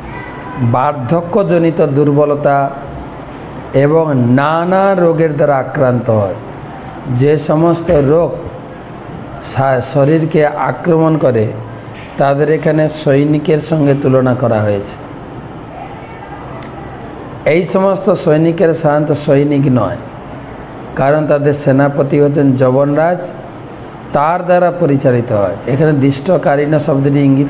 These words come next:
করে যে যিনি হচ্ছেন তাদের সেনাপতি, যৌবন অবস্থায় মানুষ বার্ধক্যের পরোয়া করে না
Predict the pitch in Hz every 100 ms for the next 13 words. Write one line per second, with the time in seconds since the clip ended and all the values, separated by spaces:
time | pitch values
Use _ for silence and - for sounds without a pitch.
0 | 156 143 151 135 110 - - - - -
1 | - - - 135 - - - - - -
2 | - - - - - - 135 147 151 165
3 | 147 135 139 - 156 147 131 123 - -
4 | - - - - - - - - 139 135
5 | 139 120 - 127 135 139 165 165 175 208
6 | - - 120 139 143 143 160 170 165 165
7 | 147 185 175 151 135 143 135 135 127 120
8 | 139 139 147 135 - 143 165 170 - 120
9 | 107 87